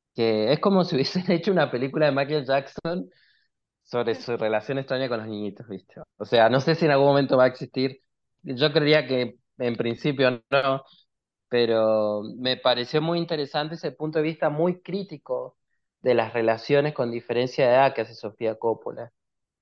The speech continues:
Y eso lo hace como en una atmósfera de cuento de hadas. Pensaba mucho en, no sé por qué, lo asociaba con, con, bueno,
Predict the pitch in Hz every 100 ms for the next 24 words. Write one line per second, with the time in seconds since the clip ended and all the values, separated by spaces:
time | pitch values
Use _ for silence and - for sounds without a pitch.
0 | _ - 139 160 165 196 147 147 151 180
1 | 156 135 120 110 _ _ _ _ 127 135
2 | 151 139 135 147 - 165 151 131 - 139
3 | 139 131 120 120 104 98 - _ 139 143
4 | 175 175 180 180 196 175 151 135 123 110
5 | 104 107 _ _ _ _ _ _ _ _
6 | _ - 151 156 165 160 180 196 170 135
7 | 139 156 147 139 123 - _ _ - 120
8 | 120 135 110 -